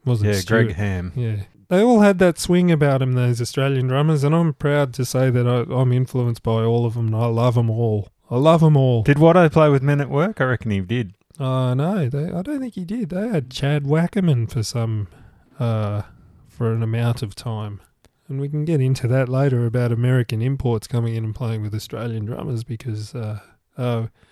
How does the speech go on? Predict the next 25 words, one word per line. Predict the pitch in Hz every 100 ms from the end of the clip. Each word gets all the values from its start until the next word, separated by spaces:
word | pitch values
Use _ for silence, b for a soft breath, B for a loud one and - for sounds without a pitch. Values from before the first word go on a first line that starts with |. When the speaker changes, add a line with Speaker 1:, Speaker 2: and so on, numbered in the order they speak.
| b b b
Speaker 1:
American | 143 131 151 147 135
imports | 135 131 131 123
playing | - 127 123
with | 117
Australian | 113 - 127 123 117
bands, | 117 156 165 120
I | 113
should | 101 110 -
say, | 113 101
because | 95 123
there's | 113 110
a | 113
big, | 139 127 113
rich | 127 143 135 -
history | 143 160 - 131
of | 101 98
that. | 110 139 -
Speaker 2:
He | 110
did. | 104 143 104
John | 131 131 127
Watson, | 120 - 131 113
drums, | 101 123 117 101
ninety-six | 117 117 113 - 123 -
to | -
ninety-seven. | 110 110 104 - 107 101